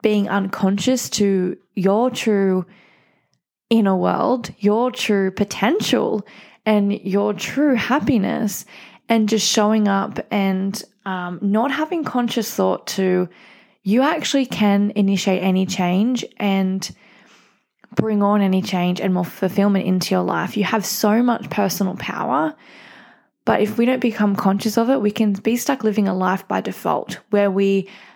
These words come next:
look for external approval all the time, external validation. We may make decisions based on what we think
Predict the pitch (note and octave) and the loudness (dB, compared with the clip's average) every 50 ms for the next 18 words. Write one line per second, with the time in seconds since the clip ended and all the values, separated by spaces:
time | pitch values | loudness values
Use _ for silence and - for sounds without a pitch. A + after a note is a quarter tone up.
0 | _ _ - G3+ A3+ A3 - - - - G#3 - - G3 - - - G#3 G3 F#3+ | _ _ -2 -2 0 -2 -4 -4 0 0 0 0 0 -4 -6 -2 0 0 2 2
1 | F#3+ F#3 G#3+ - - - A#3+ C4+ C4+ - D4 D4 C#4+ C4 B3+ B3+ B3+ - - - | 0 0 -2 -2 -2 2 2 2 2 2 2 2 4 4 4 2 2 0 -2 0
2 | A#3+ A#3+ A#3 A3+ A3+ A3 A3 G3+ - - - - F#3+ F#3+ G3 F#3 F#3+ F#3 F#3 - | 0 2 2 2 2 0 -2 -4 -6 -4 -2 -2 -2 0 -2 -2 -2 -2 -2 -4
3 | - F#3+ G3+ A3 C4 C#4 B3 - - C4+ B3+ B3 B3 A#3+ A3+ G#3 G#3+ G#3 - - | -4 -2 0 2 2 2 0 0 0 0 2 2 2 0 -2 -4 -8 -14 -18 -14
4 | - - G#3+ G3+ G#3 G3+ G3+ G3+ G3 G3 F#3+ F#3+ G3 F#3+ G#3+ G3+ - G#3 G3 G3 | -6 -2 -2 0 2 0 0 0 0 0 0 -2 -2 -2 -4 -2 -2 -2 0 0
5 | G3 G3 G3 - G3 F#3+ F#3 F#3+ - G3 F#3+ G3 G3 - - - G3 F#3 - G3+ | -2 -2 -2 -2 -2 -2 -2 -2 -4 -4 -2 -2 -2 -4 -4 -4 -4 -4 -4 -4
6 | F#3+ - - | -6 -6 -6